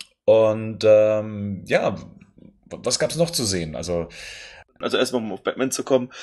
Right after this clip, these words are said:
Speaker 2: Wir haben die verschiedenen Fahrzeuge von Batman gesehen. Einmal den Flying Fox, den Flughund, wie wir ihn jetzt nur noch nennen werden innerhalb des Podcasts.
Speaker 1: <laughs>
Speaker 2: Ähm, der ist so ein bisschen,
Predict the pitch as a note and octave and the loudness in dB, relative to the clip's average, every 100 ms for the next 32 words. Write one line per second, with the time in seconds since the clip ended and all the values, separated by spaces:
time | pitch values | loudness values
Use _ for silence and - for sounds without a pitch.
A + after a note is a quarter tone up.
0 | - - - B2 A#2+ A2+ A2 G#2 - - | -16 -16 2 6 6 6 -2 -10 -6 -4
1 | F#2+ A2 A#2 B2+ D3+ C3+ C#3+ B2+ C3 G2 | -4 4 4 4 2 -2 -4 0 0 2
2 | B2 B2+ C3+ C#3 D3+ - _ _ _ - | -6 -2 -2 -2 -4 -12 _ _ _ -2
3 | A2+ A2 G2+ G2+ - - A#2 G#2+ G#2+ G#2 | 0 2 0 -4 -8 4 6 6 2 -6
4 | G#2 - D3+ - - - - _ _ _ | -10 0 2 2 -2 -6 -10 _ _ _
5 | _ A#2 G#2+ - C#3 - E3 F3 - - | _ -8 -6 0 0 2 -2 -2 -8 -14
6 | _ _ _ _ A2+ B2 B2 - A#2+ B2 | _ _ _ _ -2 0 0 -4 -6 -4
7 | B2 B2 B2 B2 B2+ - A#2 A#2 A#2 - | -2 0 0 0 -2 -8 -2 -4 -4 -4
8 | B2 A#2 B2 C3+ - - A2 G2 - - | -4 -2 -4 -4 -6 -8 -8 -12 -14 -14
9 | - - - - - _ _ - B2 A#2 | -20 -20 -20 -20 -20 _ _ 6 8 10
10 | B2 B2 B2 C#3 C#3+ A#2+ - - - C3+ | 6 4 4 4 4 4 6 6 6 6
11 | A#2+ A#2+ | 4 -8